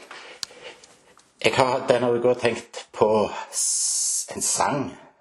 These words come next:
Jeg vet ikke om du kjenner den sangen, men når jeg var ungdom, så, så, så sang de den mye. Arnold Børud skrev den.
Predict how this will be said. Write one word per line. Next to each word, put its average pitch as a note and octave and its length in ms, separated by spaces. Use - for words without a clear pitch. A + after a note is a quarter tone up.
Jeg G2+ 140
vet G#2+ 100
ikke G2+ 160
om G#2+ 180
du G#2 140
kjenner F#2+ 400
den F#2+ 180
sangen, G2 380
men F2 280
når G#2 180
jeg A#2 160
var G#2 400
ungdom, G2+ 500
så, G2 220
så, G#2 600
så - 500
sang G2 380
de A2 100
den F#2 180
mye. F2+ 220
Arnold A2 400
Børud B2+ 400
skrev - 320
den. - 200